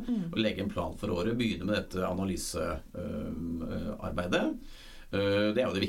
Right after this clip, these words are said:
Speaker 2: viktigste, å ha en liten plan for det som en del av H R S-arbeidet. Ta
Speaker 1: Mm.
Speaker 2: gjerne dette i samarbeid med tillitsvalgte via, øh, via amu og lignende. Eh, så, så det er nok der jeg hadde startet da,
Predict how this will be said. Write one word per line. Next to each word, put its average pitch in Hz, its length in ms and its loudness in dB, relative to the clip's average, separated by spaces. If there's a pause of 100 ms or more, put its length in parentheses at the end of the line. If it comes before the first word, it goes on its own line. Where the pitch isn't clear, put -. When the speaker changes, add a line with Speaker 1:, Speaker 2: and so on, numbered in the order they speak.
(100)
Speaker 2:
viktigste, 98 320 0
å 92 200 0
ha 85 160 -2
en 92 60 0
liten 90 220 -2
plan 80 320 0 (240)
for 107 140 0
det 214 200 4
som 117 140 -2
en 110 160 2
del 82 280 -2
av 85 280 -4
H 85 140 -2
R 92 160 0
S-arbeidet. 87 1500 -2
Ta - 160 -2
Speaker 1:
Mm. 110 80 4
Speaker 2:
gjerne 95 220 2
dette 95 160 0
i 98 100 -2
samarbeid 87 380 0
med 92 100 -2
tillitsvalgte 87 760 -2
via, 90 460 2
øh, 92 240 -2
via 87 240 0
amu 82 500 0
og 90 120 2
lignende. 104 520 0 (600)
Eh, 107 460 4
så, 107 360 2
så 110 160 0
det 104 80 6
er 101 80 2
nok 107 180 2
der 87 220 2
jeg 87 160 0
hadde 95 340 0
startet - 500 0
da, - 120 0